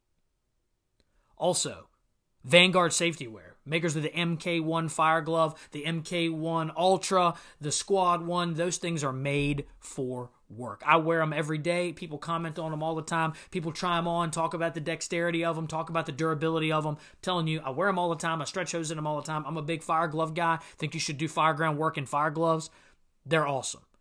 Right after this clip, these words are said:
Go to vanguard safety wear dot com or dingus fire dot com to get you a pair of M K one, M K one Ultras, Squad ones, and just all the great stuff that they have coming out of Vanguard Safety Wear.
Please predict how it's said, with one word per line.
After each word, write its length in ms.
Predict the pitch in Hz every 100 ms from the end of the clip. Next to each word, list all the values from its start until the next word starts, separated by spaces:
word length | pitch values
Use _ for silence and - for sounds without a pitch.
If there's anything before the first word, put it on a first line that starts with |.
| _ _ _ _ _ _ _ _ _ _ _ _ _ -
Go 120 | 160
to 60 | 143
vanguard 420 | 165 185 185 170
safety 320 | 180 170 180
wear 160 | 156 156
dot 300 | 143 127 -
com 400 | 175 196 226 254 _ _ _ _ _ -
or 140 | 151
dingus 440 | 120 165 175 156 -
fire 320 | 185 180 165
dot 220 | 143 135
com 220 | 147 151
to 80 | 139
get 200 | 151 -
you 100 | 156
a 40 |
pair 260 | - 156 143
of 220 | 127 127
M 160 | 143 151
K 160 | 165 147
one, 320 | 143 143 139
M 140 | 147
K 140 | 151 151
one 180 | 143
Ultras, 400 | 139 139 131 139
Squad 380 | - 147 143 135
ones, 260 | 135 131 - - -
and 160 | - 139
just 200 | 135 -
all 240 | 151 160
the 100 | 151
great 240 | 131 151 143
stuff 220 | - 139
that 100 | 131
they 140 | 180
have 180 | 131 127
coming 220 | - 135
out 100 | 127
of 60 | 120
Vanguard 380 | 123 120 113 101
Safety 300 | 107 101 95
Wear. 240 | 87 -